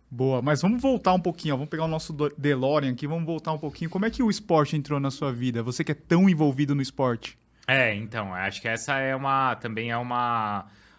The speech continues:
Speaker 2: uma curiosidade, porque eu sou do esporte realmente vinte e quatro horas por dia, porque é a minha, ah, como vocês são também,
Speaker 1: Sim,
Speaker 2: né?
Speaker 1: também.
Speaker 2: Porque, de fato, vocês são atletas amadores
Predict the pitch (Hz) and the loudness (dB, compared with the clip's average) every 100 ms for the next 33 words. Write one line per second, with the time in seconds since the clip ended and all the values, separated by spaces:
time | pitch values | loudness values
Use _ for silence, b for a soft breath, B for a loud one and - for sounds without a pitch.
0 | b 110 107 120 120 117 120 117 120 131 | b -6 -4 -4 -4 -4 -2 0 0 -2
1 | 143 165 170 165 160 - _ - 147 135 | -8 -8 -4 -4 -8 -18 _ -6 -4 -2
2 | 139 - 135 139 156 156 185 170 156 147 | -4 -4 0 2 0 -2 -4 0 0 0
3 | 147 147 165 170 - 160 160 156 156 - | -2 -6 -8 -10 -6 -4 -2 -2 -2 -6
4 | 175 147 139 - 104 120 117 120 123 120 | -8 -4 -4 -4 -6 -2 -2 -2 -4 -4
5 | 113 110 107 101 b b 240 185 202 226 | -2 0 -2 -4 b b -6 -4 -2 -4
6 | 226 233 - 170 147 165 202 208 240 208 | -4 -4 0 -2 0 2 6 6 4 0
7 | 156 170 - 123 127 147 147 143 123 131 | 0 -2 -2 -2 -2 -4 -6 -6 -6 -4
8 | 123 117 113 110 107 117 135 131 156 196 | -4 -4 -6 -6 -6 -4 -4 -2 -2 -2
9 | 220 220 | -4 -10